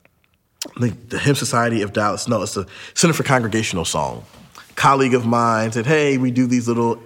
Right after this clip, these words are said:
uh, demos. Would you be willing to go to University of Arizona to do a demo for them for sacred?" I said, "Sure, why not?" I go up there, we lead a hymn sing, do some stuff. I met the assistant director of choral activities, Doctor Elizabeth Shower.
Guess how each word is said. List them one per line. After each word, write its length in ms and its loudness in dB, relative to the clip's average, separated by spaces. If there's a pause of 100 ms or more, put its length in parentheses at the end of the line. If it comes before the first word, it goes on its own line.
(160)
uh, 340 -2
demos. 720 0 (800)
Would 180 2
you 60 2
be 140 2
willing 260 2
to 60 0
go 120 0
to 80 -2
University 380 0
of 80 -2
Arizona 440 0
to 120 -8
do 140 -2
a 20 -4
demo 380 -2
for 160 -8
them 160 -6
for 160 -8
sacred?" 300 -4
I 40 -4
said, 180 -2
"Sure, 300 -2 (240)
why 220 -2
not?" 240 0 (880)
I 120 -2
go 200 4
up 140 2
there, 460 4
we 320 -4
lead 220 0
a 40 -2
hymn 180 0
sing, 200 -2
do 100 0
some 140 -4
stuff. 500 -2 (540)
I 120 -2
met 300 2
the 80 -10
assistant 440 -4
director 300 -2
of 80 -8
choral 180 0
activities, 360 -8
Doctor 240 -4
Elizabeth 320 -6
Shower. 400 -8